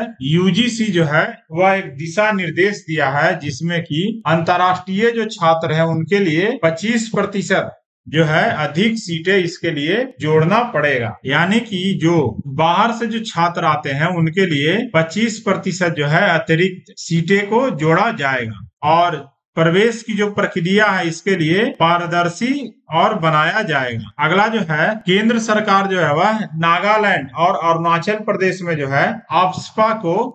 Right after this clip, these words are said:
छह महीने के लिए और बढ़ा दिया गया है इन दोनों राज्यों में। और इन दोनों राज्यों के जो बारह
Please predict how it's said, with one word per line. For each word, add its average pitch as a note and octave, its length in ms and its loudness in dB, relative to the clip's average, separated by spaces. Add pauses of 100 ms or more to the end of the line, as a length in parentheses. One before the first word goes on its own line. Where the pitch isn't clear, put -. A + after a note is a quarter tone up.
छह G3 360 2
महीने G3+ 380 2
के F#3+ 140 0
लिए E3+ 200 4
और G#3+ 220 4
बढ़ा D3+ 340 0
दिया C3+ 260 -2
गया A#2 200 -2
है A2+ 140 0 (200)
इन G3 200 4
दोनों E3+ 360 4
राज्यों D3 440 -2
में। A#2+ 100 -4 (200)
और F3 260 2
इन F#3+ 220 -2
दोनों F#3+ 360 0
राज्यों F3 440 0
के F3 300 0
जो D#3 220 -2
बारह E3 340 4